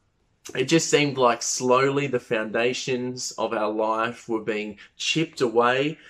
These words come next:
And, uh, and now one of the most foundational things, clean drinking water, uh, was going as well.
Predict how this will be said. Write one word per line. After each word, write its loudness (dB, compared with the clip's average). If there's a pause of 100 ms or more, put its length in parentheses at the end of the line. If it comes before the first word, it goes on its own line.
(140)
And, 0
uh, 4
and 0
now 4
one 4
of -2
the 2
most 0
foundational 0
things, -6
clean -2
drinking -2
water, -2 (340)
uh, 2
was 2
going 0
as -6
well. -2